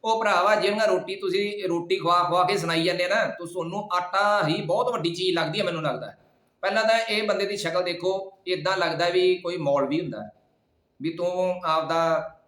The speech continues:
ਰੱਬ ਦਾ ਨਾਂ ਲੈ, ਜਿਸ ਤਰ੍ਹਾਂ ਤੇਰੀ ਦਿੱਖ ਹੈ, ਕੀ ਲੈਣਾ ਤੂੰ ਇਹ ਕੰਟੈਂਟ ਕ੍ਰੀਏਟਰ ਬਣਨ ਤੋਂ?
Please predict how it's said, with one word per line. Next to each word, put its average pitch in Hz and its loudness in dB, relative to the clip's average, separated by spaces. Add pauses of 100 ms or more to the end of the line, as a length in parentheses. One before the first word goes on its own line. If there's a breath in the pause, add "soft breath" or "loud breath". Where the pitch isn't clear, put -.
ਰੱਬ 135 -2
ਦਾ 156 0
ਨਾਂ 156 2
ਲੈ, 143 0 (680)
ਜਿਸ 147 -8
ਤਰ੍ਹਾਂ 160 -4
ਤੇਰੀ 143 -6
ਦਿੱਖ 131 -6
ਹੈ, 135 0 (360)
ਕੀ 202 -4
ਲੈਣਾ 190 2
ਤੂੰ 185 0 (380)
ਇਹ 165 -6
ਕੰਟੈਂਟ 160 -2
ਕ੍ਰੀਏਟਰ 147 -6
ਬਣਨ 139 -2
ਤੋਂ? 139 -6